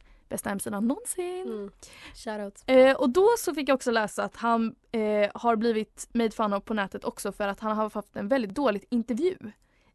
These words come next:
Speaker 1: I, eller nej, inte intervju, recension i, eh, The Times. Och, eh, det var då att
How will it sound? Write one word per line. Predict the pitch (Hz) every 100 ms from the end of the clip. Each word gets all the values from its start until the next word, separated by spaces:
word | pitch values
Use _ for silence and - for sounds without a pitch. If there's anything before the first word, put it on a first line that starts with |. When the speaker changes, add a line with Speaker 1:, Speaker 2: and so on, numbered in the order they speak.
| -
Speaker 1:
I, | 233 220 220
eller | 262
nej, | 349 269
inte | 220
intervju, | 269 240 214 180
recension | - 254 277 - 349 196 - 220 _ _ _ _ -
i, | 226 220 208 202 -
eh, | 214 202 202 190
The | 214
Times. | - 269 233 220 - - _ _ _ - - _ -
Och, | 247 247 - - -
eh, | 240 226 220 214 202 _ _ _
det | 269 285
var | 285
då | 226 208 185
att | - 214 - -